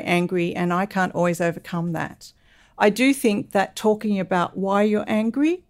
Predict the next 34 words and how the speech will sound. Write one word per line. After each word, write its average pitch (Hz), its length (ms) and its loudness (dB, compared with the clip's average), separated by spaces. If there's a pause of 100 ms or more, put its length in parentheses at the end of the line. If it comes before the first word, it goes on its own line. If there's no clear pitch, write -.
(280)
might 196 220 2
be 202 140 2
helpful. 262 500 0
I, 175 260 0
I 185 120 0
think 190 280 -4
that - 160 -6
some 196 180 0
forms 196 320 -2
of 190 80 -10
psychotherapy 220 920 0
and 185 160 -2
counselling 208 560 0
can 214 200 0
be 202 160 -2
very 202 340 2
good. 247 360 0 (600)
And 214 360 4
most 302 300 2
cancer 226 360 0
units 190 440 0
have 180 400 -2
a 190 80 0
psychologist, 226 1080 0 (340)
maybe 196 300 4
a 185 40 4
pastoral 202 440 0
care 202 280 2
worker 208 440 4
available 190 580 2
for 196 140 -10
some 175 200 -6
counselling. 247 760 0 (500)
And 214 480 4